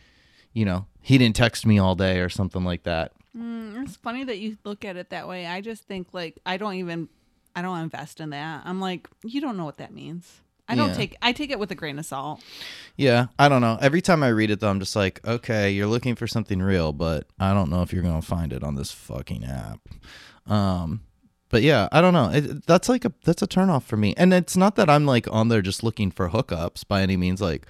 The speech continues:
Speaker 1: I would like to find a nice relationship that makes me happy and feel fulfilled, but I don't feel like I need to put that on there because each person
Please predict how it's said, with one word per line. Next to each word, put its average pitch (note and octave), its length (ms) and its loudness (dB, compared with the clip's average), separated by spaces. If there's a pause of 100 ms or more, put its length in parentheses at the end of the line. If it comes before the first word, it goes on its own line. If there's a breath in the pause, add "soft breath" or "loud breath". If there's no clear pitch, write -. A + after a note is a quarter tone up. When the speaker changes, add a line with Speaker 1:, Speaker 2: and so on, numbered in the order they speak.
(640 soft breath)
Speaker 1:
I G#2+ 100 2
would D3+ 160 2
like G#2 240 0
to G2+ 80 -2
find F2+ 380 0
a E2 160 0 (120)
nice F2 420 -2
relationship F2 800 -6
that - 180 -4
makes E2+ 280 -4
me F#2 140 0
happy E2+ 400 -4
and D2+ 120 -4
feel D#2+ 220 -4
fulfilled, E2+ 600 -4 (500 loud breath)
but G#2 300 2 (680)
I - 60 -6
don't F3 140 0
feel F#3 120 2
like F3 140 2
I D3+ 60 2
need D3+ 160 2
to C#3 40 0
put - 200 -8
that G#2 160 0
on E2+ 180 -2
there F2+ 160 -4
because A#2+ 400 -2 (420 loud breath)
each - 240 -4
person C3 540 2